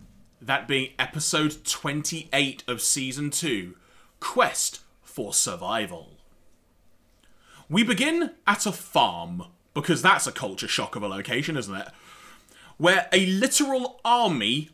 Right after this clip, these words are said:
of Insecticons arrive for lunch. "Don't tell me those darn locusts are back," says one farmer. Another one responding with,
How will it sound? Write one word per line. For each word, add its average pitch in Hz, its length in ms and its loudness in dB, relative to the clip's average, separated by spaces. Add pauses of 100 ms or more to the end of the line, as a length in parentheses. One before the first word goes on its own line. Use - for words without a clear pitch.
of 170 140 6
Insecticons 160 960 2 (100)
arrive 202 580 4
for - 220 -2
lunch. - 560 -4 (1000)
"Don't 277 200 6
tell 214 240 6
me 196 80 6
those 185 220 8
darn 185 260 6
locusts 180 480 6
are 143 60 2
back," 127 420 2
says 127 260 -2
one 127 200 0
farmer. 139 460 2 (460)
Another 185 280 4
one 147 180 2
responding 156 440 4
with, 156 220 4